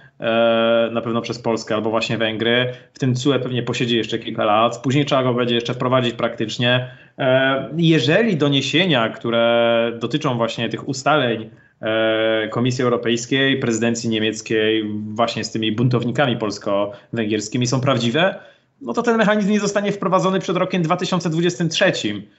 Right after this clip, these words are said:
czyli już po wyborach parlamentarnych na Węgrzech, tak żeby Viktor Orban mógł jeszcze ułożyć swoje państwo, zanim do tego dojdzie. No, warto zauważyć, że może się to stać przed wyborami, e, parlamentarnymi w Polsce,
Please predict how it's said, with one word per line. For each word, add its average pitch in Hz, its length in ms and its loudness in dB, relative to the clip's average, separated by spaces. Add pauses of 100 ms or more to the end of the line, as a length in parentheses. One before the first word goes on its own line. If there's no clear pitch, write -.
(200)
czyli 135 420 2
już 135 300 2
po 196 200 2
wyborach 127 360 0
parlamentarnych 120 760 -2
na 113 300 0
Węgrzech, 120 520 0
tak 120 180 -4
żeby 120 520 0 (180)
Viktor 127 300 0
Orban 127 360 2
mógł 127 220 -2
jeszcze 123 200 -2
ułożyć 139 680 0
swoje 117 300 -2
państwo, 117 800 0 (120)
zanim 120 400 0
do 104 80 -4
tego 107 200 -4
dojdzie. 104 420 -2 (360)
No, - 180 -6
warto 127 280 -2
zauważyć, 135 420 0
że 139 300 0
może 139 320 0
się - 80 -10
to 151 80 -4
stać 143 260 -4
przed 131 320 -6
wyborami, 135 720 0 (240)
e, 120 140 -4
parlamentarnymi 139 920 0
w 139 80 -10
Polsce, 143 480 -2